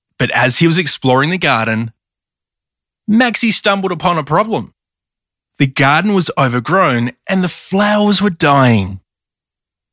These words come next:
Maxie was sad to see the garden in such a state and didn't know what to do. Feeling determined to help the garden,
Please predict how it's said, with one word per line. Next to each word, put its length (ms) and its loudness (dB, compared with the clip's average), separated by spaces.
Maxie 420 0
was 120 0
sad 380 -2
to 60 -6
see 160 -2
the 100 -4
garden 340 0
in 140 -2
such 320 -2
a 60 -6
state 420 -2
and 240 0
didn't 220 0
know 180 2
what 200 -2
to 80 -4
do. 400 0
Feeling 460 0
determined 540 -2
to 80 -4
help 220 -4
the 80 -10
garden, 540 -2